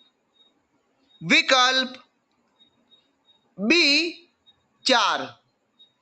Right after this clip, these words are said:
વિદ્યાર્થી મિત્રો, પ્રત્યાયન પ્રક્રિયાના લક્ષણો ચાર છે.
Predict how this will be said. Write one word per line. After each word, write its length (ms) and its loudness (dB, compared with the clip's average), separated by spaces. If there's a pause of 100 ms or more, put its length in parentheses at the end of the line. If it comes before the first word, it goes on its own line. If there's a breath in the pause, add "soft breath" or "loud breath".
(1120)
વિદ્યાર્થી 460 -2
મિત્રો, 640 -2 (640)
પ્રત્યાયન 540 -2
પ્રક્રિયાના 560 0
લક્ષણો 840 0 (720)
ચાર 300 0
છે. 460 -4